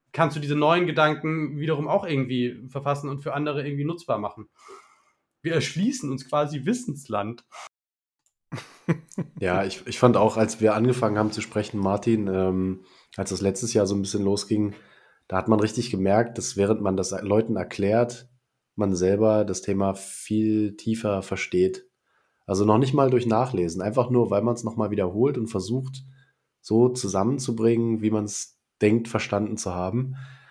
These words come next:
Speaker 2: Und dann erschließt sich so der Prozess und man merkt, wie man's immer besser versteht oder merkt, man muss noch mal nachlesen.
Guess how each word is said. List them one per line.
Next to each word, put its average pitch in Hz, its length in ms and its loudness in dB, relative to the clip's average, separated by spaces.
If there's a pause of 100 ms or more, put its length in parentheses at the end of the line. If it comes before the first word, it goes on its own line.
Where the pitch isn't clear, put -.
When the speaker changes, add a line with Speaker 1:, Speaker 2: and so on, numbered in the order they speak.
(300)
Speaker 2:
Und 107 140 0
dann 104 540 4
erschließt - 580 2
sich 117 220 4
so 113 220 6
der 110 160 4
Prozess 135 600 0
und 110 100 2
man 101 180 2
merkt, 120 300 2
wie 107 60 0
man's 101 220 -4
immer 110 160 2
besser 117 300 0
versteht 113 540 2
oder 101 180 2
merkt, 101 320 0
man 92 100 2
muss 101 160 -2
noch 104 100 0
mal 90 140 -2
nachlesen. 107 680 -2